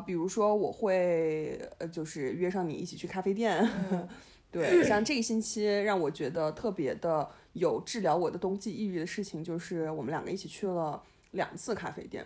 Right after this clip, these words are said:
Speaker 2: 嗯。
Speaker 1: 这个在我的生活里面并不常见，
Speaker 2: 嗯。
Speaker 1: 因为我们日常的生活，你有工作，我有时候也要工作，我们还有学业，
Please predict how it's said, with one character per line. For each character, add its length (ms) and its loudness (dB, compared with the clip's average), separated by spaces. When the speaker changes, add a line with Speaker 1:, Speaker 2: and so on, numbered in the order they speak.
Speaker 2:
嗯。 320 -4
Speaker 1:
这 140 2
个 60 2
在 120 4
我 140 4
的 60 -4
生 240 2
活 160 2
里 100 -2
面 220 -8
并 120 -2
不 80 -2
常 300 -2
见， 200 -2
Speaker 2:
嗯。 80 -4
Speaker 1:
因 20 0
为 60 4
我 120 4
们 160 0
日 80 -2
常 140 -2
的 80 -2
生 160 -2
活， 160 -4
你 80 -2
有 100 0
工 240 -4
作， 200 0
我 120 0
有 120 -2
时 100 -12
候 80 -4
也 80 -2
要 160 -2
工 220 -4
作， 120 -4
我 80 -2
们 80 -6
还 80 -8
有 80 -6
学 280 -8
业， 280 -2